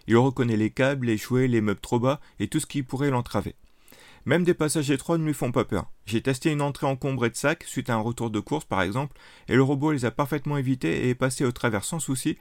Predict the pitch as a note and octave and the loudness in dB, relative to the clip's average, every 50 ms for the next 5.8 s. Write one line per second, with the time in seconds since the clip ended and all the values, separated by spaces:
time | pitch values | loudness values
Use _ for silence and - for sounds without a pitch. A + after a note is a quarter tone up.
0 | - - - - - - - G#2 C#3 C3+ - - A#2 A#2 G#2 G2+ G2+ - C#3+ C#3+ | -10 -20 -20 -20 -10 -2 0 2 2 2 2 0 2 2 2 0 0 0 0 0
1 | D3 D#3+ - - D#3 C3 C3 B2 B2+ C#3 C#3+ C3 - B2 - - G2 - - - | 0 0 0 0 2 2 2 2 0 -2 -2 -2 -4 -4 -4 -4 -4 -4 -6 -10
2 | - - - _ _ _ _ _ - - - - - - - - - - F#2+ A2 | -14 -18 -20 _ _ _ _ _ -20 -20 -20 -20 -20 -20 -20 -8 -4 0 2 4
3 | C#3 D#3+ E3+ F#3 F#3+ F3+ E3+ - E3 D#3+ D3 D3+ C#3+ - C#3+ C3 C#3 C3+ - - | 4 4 2 2 2 0 0 0 0 0 0 0 0 -2 -2 -2 -2 0 0 0
4 | C3+ C3 D#3+ F3 - E3 C#3 C3 A#2+ A2+ - - G2+ - D3+ D#3+ D#3 E3 D#3 - | 0 2 2 0 0 0 0 2 0 0 0 -2 -2 0 0 2 2 2 2 2
5 | C#3+ A#2+ - - F3 F#3 - - D3+ B2+ - - A2 B2+ D3 | 0 -2 0 0 -2 0 0 0 0 0 0 0 0 0 0